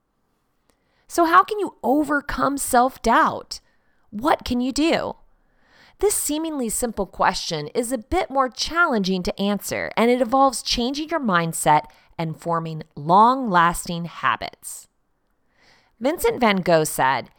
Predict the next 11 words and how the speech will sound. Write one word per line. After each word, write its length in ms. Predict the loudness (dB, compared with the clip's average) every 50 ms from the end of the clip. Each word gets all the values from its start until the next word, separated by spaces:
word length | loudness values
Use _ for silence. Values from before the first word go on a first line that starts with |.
| _ _ _ _ _ -2
"If 160 | -2 0 2
you 140 | 2 2 2
hear 240 | 0 -2 2 2
a 80 | 2 2
voice 500 | 2 2 0 2 2 0 -2 -6 -6 -4
within 380 | -4 -4 -2 -2 -2 -2 -2 -2
you 140 | -6 -6
say 260 | -8 -4 0 2 2 2
you 220 | 0 -2 -6 -8
cannot 680 | -10 -12 -16 -10 -6 -4 -2 0 0 0 0 -2 -6 -12
paint, 560 | -8 -8 -8 -8 -8 -12 -18 _ -18 -20